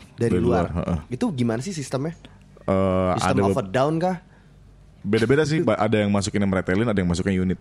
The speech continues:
Speaker 1: Itu
Speaker 2: Gitu.
Speaker 1: kita kena pajak segala macam?
Speaker 2: Kena pasti.
Speaker 1: Jatuhnya mahal juga?
Speaker 2: Jatuhnya mahal.
Speaker 1: Delapan puluh jutaan gitu?
Speaker 2: Lebih kalau untuk,
Speaker 1: Lebih?
Speaker 2: eh, mesin itu lebih.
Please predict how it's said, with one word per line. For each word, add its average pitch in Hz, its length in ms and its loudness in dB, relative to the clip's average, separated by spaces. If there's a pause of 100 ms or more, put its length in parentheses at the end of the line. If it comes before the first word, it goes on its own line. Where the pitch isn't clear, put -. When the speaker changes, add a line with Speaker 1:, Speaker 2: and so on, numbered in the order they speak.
(560)
Speaker 1:
Itu 190 320 -4
Speaker 2:
Gitu. - 80 -14
Speaker 1:
kita 160 180 -6
kena 131 380 -2
pajak 123 400 -4
segala 117 320 -4
macam? 85 180 -10
Speaker 2:
Kena 90 320 0
pasti. 80 380 -2 (360)
Speaker 1:
Jatuhnya 113 400 -2
mahal 123 240 -2
juga? 110 160 -2
Speaker 2:
Jatuhnya - 320 0
mahal. 82 160 -2
Speaker 1:
Delapan 82 280 -2
puluh 107 180 -6
jutaan 101 500 -6
gitu? 98 220 -14 (160)
Speaker 2:
Lebih 92 340 2
kalau 87 180 2
untuk, 87 220 0
Speaker 1:
Lebih? 120 160 -2
Speaker 2:
eh, 90 140 2
mesin 85 220 0
itu 87 120 0
lebih. 85 260 -2